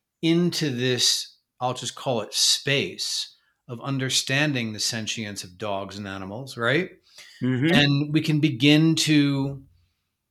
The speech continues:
Speaker 1: rethink the paradigm. It's, we, we already have begun that, 'cause this, this is a big conversation that a lot of people are having. I'm saying the more people that we can invite into this space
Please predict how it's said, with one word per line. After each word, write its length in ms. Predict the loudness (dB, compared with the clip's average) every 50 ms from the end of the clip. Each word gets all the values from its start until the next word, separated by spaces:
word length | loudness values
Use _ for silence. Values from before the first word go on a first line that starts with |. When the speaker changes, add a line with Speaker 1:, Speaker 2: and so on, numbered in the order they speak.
| _ _ _ _ _ _ _ _ _ _ _ _ _ _ _ _ _ _ _ _ -8
Speaker 1:
rethink 840 | -2 2 4 6 6 4 2 -2 -2 0 0 2 0 0 -2 -4 -8 -14 -14 -18 -20 _ _ _ _ _ _ _ _ _ -10
the 100 | -8 -8
paradigm. 720 | -4 -2 0 2 2 2 0 0 -2 -4 -6 -10 -14 -16 -20 _ -10
It's, 320 | -8 -4 -2 -2 -2 -2 0
we, 160 | 0 0 0
we 200 | 2 2 6 6
already 280 | 6 6 6 4 4 2
have 400 | 0 0 0 0 0 0 0 -2
begun 320 | -2 -2 -2 -4 -4 -6
that, 200 | -8 -8 -10 -12
'cause 140 | -12 -10 -8
this, 140 | -8 -6 -6
this 180 | -4 -4 -2
is 120 | -2 -2 -2
a 60 | -4
big 320 | -4 0 2 2 2 2
conversation 1000 | 0 -4 -4 -4 -4 -4 -6 -6 -4 -4 -4 -4 -4 -4 -6 -6 -6 -6 -8 -10 -14 -20 -20 -20 -20 -20 _
that 100 | -10 -6
a 40 | -4
lot 380 | -2 0 2 4 6 6 6 4
of 120 | 2 -2
people 320 | -4 -8 -8 -6 -6 -4 -4
are 60 | -4
having. 580 | -4 -2 -4 -4 -4 -4 -6 -10 -10 -12 -14 -18 _ _ _ _ _ _ _ -2
I'm 200 | 0 2 2 4
saying 420 | 2 2 2 2 0 -2 -2 -2 -4
the 80 | -4
more 320 | -4 -4 -4 -2 -2 -2 -4
people 280 | -4 -6 -6 -4 -4 -4
that 140 | -6 -6
we 80 | -8 -8
can 160 | -8 -6 -4
invite 440 | -4 -4 -4 -4 -2 0 0 0 -2
into 220 | -4 -6 -8 -8
this 200 | -8 -6 -4 -2
space 680 | -2 -2 -2 -4 -4 -4 -4 -4 -4 -4 -4 -4 -6